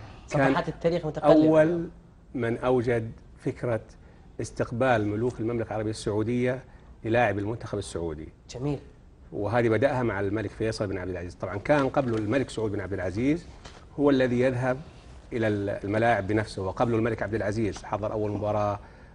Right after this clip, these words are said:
Speaker 1: رياضية في كرة القدم،
Speaker 2: مهم.
Speaker 1: آه، في مدينة الظهران،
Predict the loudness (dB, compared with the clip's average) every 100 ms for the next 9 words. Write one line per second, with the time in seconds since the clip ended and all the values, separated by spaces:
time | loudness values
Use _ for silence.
0 | -20 -6 0 2 2 -2 -4 -6 -4 -4
1 | -2 0 0 -2 -4 -4 -4 -8 -12 -12
2 | -14 -14 -16 -16 -16 -16 -16 -10 -4 -2
3 | -2 -2 -2 0 2 0